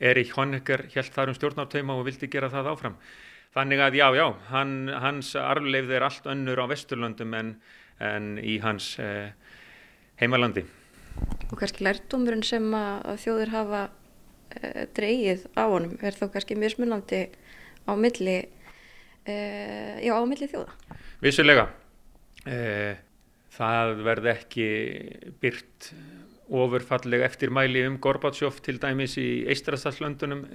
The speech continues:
Speaker 1: þremur. En, eh, við getum samt sem áður, eh,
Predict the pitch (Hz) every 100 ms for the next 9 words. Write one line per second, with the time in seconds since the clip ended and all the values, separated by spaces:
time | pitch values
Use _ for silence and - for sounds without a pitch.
0 | 147 - 151 165 175 - - _ - -
1 | - - - _ _ _ _ _ - -
2 | 139 127 175 - - _ _ _ _ _
3 | - 139 139 151 139 135 139 151 151 147
4 | - 147 139 - 147 135 123 120 147 -
5 | - - - -